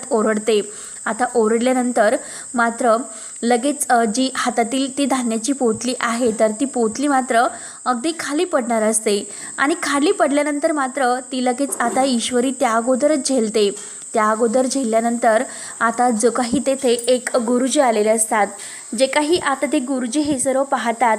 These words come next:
तर लावण्य म्हणते की, "दे इकडे ती पोतली, कारण मला ते धान्य दळायचं आहे आणि अर्णवसोबत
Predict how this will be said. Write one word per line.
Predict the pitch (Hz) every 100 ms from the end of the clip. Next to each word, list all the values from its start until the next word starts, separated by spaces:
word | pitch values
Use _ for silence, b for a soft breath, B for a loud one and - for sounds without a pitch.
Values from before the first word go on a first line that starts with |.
| -
तर | 240
लावण्य | 233 226 226 240 294
म्हणते | 302 240
की, | 240 269
"दे | 226
इकडे | 240 262 277 226 240 B B - 302
ती |
पोतली, | 277 262 247 269 262 277 B B B -
कारण | 277 262 302
मला | 302 285
ते | 302 381
धान्य | 359 311 311
दळायचं | 277 247 254 285
आहे | 269 277 233
आणि | 226 247 262 269
अर्णवसोबत | 233 247 285 320 311